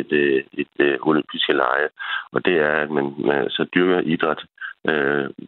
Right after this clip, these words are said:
på lige fod, ligegyldigt om der er religion, øh, eller andre holdninger og meninger, så mødes vi i, i et fællesskab og signalerer faktisk, at, øh, her er der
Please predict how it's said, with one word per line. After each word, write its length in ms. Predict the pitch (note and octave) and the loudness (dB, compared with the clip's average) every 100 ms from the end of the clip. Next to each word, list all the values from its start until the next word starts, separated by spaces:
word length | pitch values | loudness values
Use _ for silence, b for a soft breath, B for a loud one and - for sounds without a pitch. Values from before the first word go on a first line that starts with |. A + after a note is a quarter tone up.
| - - | -8 0
på 240 | D2 D2 | 2 2
lige 260 | C#2+ F2+ - | 2 2 2
fod, 160 | E2 E2 | 0 2
ligegyldigt 400 | E2 F2 D#2 D#2+ | 2 2 2 2
om 240 | C#2 D2 | 0 0
der 100 | C2+ | -2
er 160 | C#2 D2 | 0 -2
religion, 560 | C#2+ E2+ - F2 F2 | 0 0 0 -4 -2
øh, 340 | D2+ C#2+ C#2 C#2 - | 0 0 -2 -4 -6
eller 220 | D2+ C#2 C#2 B B B | -2 -2 -4 B B B
andre 180 | D2+ E2 | -2 -2
holdninger 380 | D#2+ C#2+ E2+ D#2 | 0 2 2 2
og 60 | D2 | 2
meninger, 340 | D2 E2+ D#2+ - B B | 2 2 0 -4 B B
så 100 | F#2+ | 0
mødes 360 | F2+ F2+ G#2+ F#2+ | 2 2 2 -2
vi 80 | D#2 - - | -4 -6 -2
i, 100 | D2+ | 0
i 180 | D2 D#2+ | 2 0
et 220 | C#2+ - - - | -2 -6 -4 -4
fællesskab 460 | F#2 G2 D#2 C2 - - B B B | -2 -2 0 -2 -6 -10 B B B
og 500 | D#2+ C#2 D#2 D2 D2 | -4 0 0 0 0
signalerer 480 | - D#2+ D2 F2+ F#2+ | 2 2 2 0 0
faktisk, 400 | E2 D2 - E2 | -2 -4 -4 -4
at, 180 | D#2 C#2+ - | -2 -2 0
øh, 260 | D2+ C#2+ - | 0 0 0
her 140 | F2+ | 0
er 120 | D#2 D#2 | 0 0
der 160 | D#2 | -2